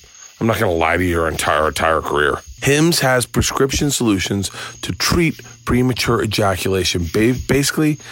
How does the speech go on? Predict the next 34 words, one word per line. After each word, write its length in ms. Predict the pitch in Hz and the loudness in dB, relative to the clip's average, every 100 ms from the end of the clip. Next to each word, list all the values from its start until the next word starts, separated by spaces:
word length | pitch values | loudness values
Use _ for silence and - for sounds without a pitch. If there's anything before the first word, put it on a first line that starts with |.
| - - | -18 -6
it 100 | 92 | -2
helps 300 | 120 120 - | 0 0 2
you 60 | |
last 240 | 120 110 110 | 2 2 2
longer 320 | 110 104 107 | 2 2 2
in 100 | 98 | 2
bed 220 | 95 95 | 2 0
without 260 | 90 101 87 | 0 0 0
numbing 380 | 92 95 101 98 | 0 0 0 0
your 140 | 95 90 - | -2 -6 -6
penis. 460 | 98 90 - - - - - - - | -4 -2 -4 -6 -8 -14 -16 -16 -4
No 140 | 95 104 | 0 2
more 160 | 123 | 2
false 340 | 127 135 131 117 | 2 0 0 -2
starts. 640 | - 113 110 - - - - - - - - - - - - - - | 0 2 2 0 -4 -6 -8 -20 -20 -20 -20 -20 -20 -20 -20 -16 -6
No 300 | 95 98 107 | 0 2 4
more 440 | 120 120 120 117 - | 4 4 4 2 0
wondering 540 | 95 87 101 110 117 110 | -4 -2 0 2 2 2
what 180 | 107 | 0
the 80 | - | -2
heck's 260 | 95 110 - | 0 -2 -2
going 220 | 123 120 | 0 2
on 180 | 110 107 | 2 2
down 240 | 110 110 | 2 2
there. 240 | 110 104 98 - - | 2 2 -2 -8 -4
No 240 | 107 117 151 | 0 2 4
more 360 | 143 139 135 - - - | 4 2 0 -2 -12 -6
blowing 320 | 101 107 120 120 | 0 2 2 2
a 40 | |
load 240 | 113 110 | 2 0
and 80 | 104 | 2
then 140 | 101 101 | 0 2
going, 400 | 101 98 98 92 - - - - | 2 2 0 -4 -8 -14 -10 0
"Uh, 180 | 131 | 2